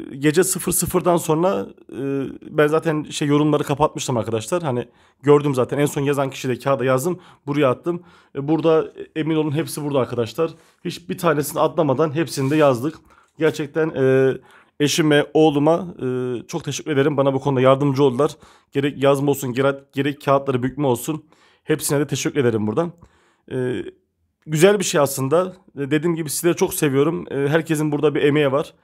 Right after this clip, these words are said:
İnşallah yani, e, keşke he-, herkese çıkmasını çok isterim ama sonuçta bu da bir, e, çekiliş, bir, yani kura diyelim. E, inşallah herkes mutlu olur. Ben de burada, e, Recep Alsancak Pet Shop'u, e, temsilen size bu, e, çekilişi,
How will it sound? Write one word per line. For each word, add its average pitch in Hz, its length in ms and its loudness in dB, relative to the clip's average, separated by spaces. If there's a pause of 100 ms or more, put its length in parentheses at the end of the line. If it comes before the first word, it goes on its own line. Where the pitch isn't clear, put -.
(320)
İnşallah 160 520 2
yani, 147 280 4
e, 131 920 -4
keşke 170 320 -4
he-, 185 120 4
herkese 170 240 0
çıkmasını 156 380 -4
çok 170 140 -4
isterim 190 260 2
ama 160 280 2 (240)
sonuçta 160 460 -2
bu 147 60 -4
da 160 120 0
bir, 160 280 -2
e, 139 180 -6
çekiliş, 139 640 -4
bir, 143 180 -8
yani 131 280 0
kura 151 320 2
diyelim. 135 300 -2 (680)
E, 123 220 -6 (360)
inşallah 160 300 2
herkes 156 240 0
mutlu 160 280 -2
olur. 156 240 -4 (100)
Ben 151 260 0
de 151 100 -2
burada, 151 380 2
e, 131 180 0
Recep 147 280 0
Alsancak 139 500 -2
Pet 147 160 -4
Shop'u, 165 380 -4 (360)
e, 131 180 0
temsilen 156 680 0 (340)
size 147 340 -2
bu, 156 260 0 (100)
e, 127 280 -2
çekilişi, 160 640 -2